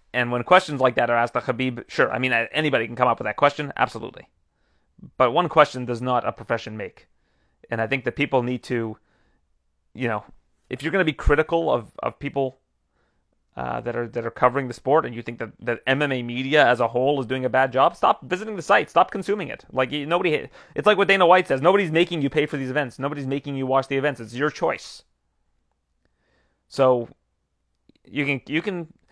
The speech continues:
and again, we're open to criticism. It's fine. But when you're taking everybody and you're putting them into one box and you're saying all M M A media are bad, all journalists are bad,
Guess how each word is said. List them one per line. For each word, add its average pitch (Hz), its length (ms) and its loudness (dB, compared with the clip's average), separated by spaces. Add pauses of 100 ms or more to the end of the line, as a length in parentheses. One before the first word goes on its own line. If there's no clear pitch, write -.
(400)
and 135 220 -2
again, 143 300 0
we're 208 140 6
open 190 200 4
to 143 80 -4
criticism. 117 420 -2
It's 120 80 -10
fine. 113 380 0 (360)
But 135 80 0
when 143 120 0
you're 160 100 -2
taking 202 300 -2
everybody 151 380 2
and 127 100 -8
you're 127 60 -6
putting 160 220 -4
them 135 100 -4
into 127 120 -2
one 131 300 -2
box 127 320 2
and 127 80 -10
you're 117 80 -10
saying 120 300 -6 (180)
all 135 320 6
M 139 100 2
M 131 120 0
A 127 140 0
media 123 300 -4
are 107 120 -2
bad, 104 280 -2
all 143 240 4
journalists 131 480 -6
are 117 60 -8
bad, 104 320 -6